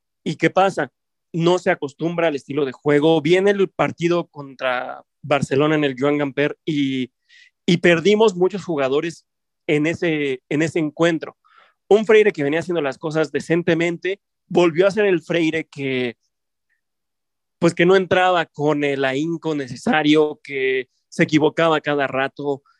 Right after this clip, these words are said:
Eh, hablaban hace un rato de, de la falta de, de Talavera, y creo que eso le afecta también a Julio González, porque una cosa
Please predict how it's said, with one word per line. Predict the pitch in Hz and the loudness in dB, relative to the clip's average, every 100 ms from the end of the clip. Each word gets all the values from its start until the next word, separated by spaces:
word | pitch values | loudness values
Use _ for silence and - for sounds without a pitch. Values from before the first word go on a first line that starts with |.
| _ _ | _ _
Eh, | 170 151 143 127 135 _ _ _ _ _ _ - _ _ _ _ - | -4 -2 -2 -6 -12 _ _ _ _ _ _ -20 _ _ _ _ -4
hablaban | 156 165 180 175 - | 0 2 2 0 -2
hace | 165 156 | -6 -2
un | 151 | 0
rato | 156 - 165 156 | 0 0 -2 0
de, | 135 123 120 120 120 | -2 -4 -8 -10 -2
de | 139 | 0
la | 139 | 0
falta | 160 160 160 | 0 0 2
de, | 147 131 123 - | 2 0 -4 -12
de | - 143 | -6 -4
Talavera, | 139 139 139 156 | -2 0 0 0
y | 147 | 0
creo | 147 | -4
que | - 160 139 _ _ _ | -2 -2 -4 _ _ _
eso | 170 180 | -4 0
le | 170 | 2
afecta | 143 - 175 180 | 0 -2 -4 -2
también | 165 147 143 156 165 | -4 -4 -4 -2 -2
a | 156 | -4
Julio | 156 165 | -4 -4
González, | 147 160 156 | -4 -6 -6
porque | 165 147 | -4 -2
una | 196 190 | -2 -2
cosa | 180 170 185 | -4 -4 -4